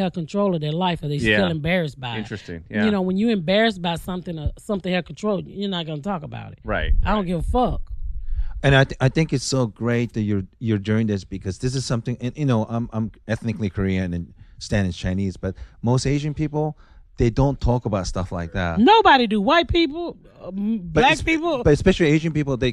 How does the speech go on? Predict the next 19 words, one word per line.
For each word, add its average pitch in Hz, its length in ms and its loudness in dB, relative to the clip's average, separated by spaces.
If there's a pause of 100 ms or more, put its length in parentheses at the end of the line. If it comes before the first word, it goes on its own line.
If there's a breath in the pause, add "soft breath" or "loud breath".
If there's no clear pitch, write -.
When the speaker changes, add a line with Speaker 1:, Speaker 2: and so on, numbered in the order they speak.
Speaker 3:
they 131 140 2
kinda 147 380 -2
keep - 320 -2
that 131 160 2
shit 135 200 -2
inside. 123 560 0
Speaker 1:
Yeah, 302 160 6
they 247 140 2
keep 320 320 -4
that 247 240 0
pain 269 320 4
inside. 233 500 0 (220 soft breath)
And 202 180 -4
to 214 100 -4
me, 247 420 0 (200)
pain 240 360 0
creates 196 520 -4
sickness. 113 800 -8
Speaker 3:
Yeah. 113 360 2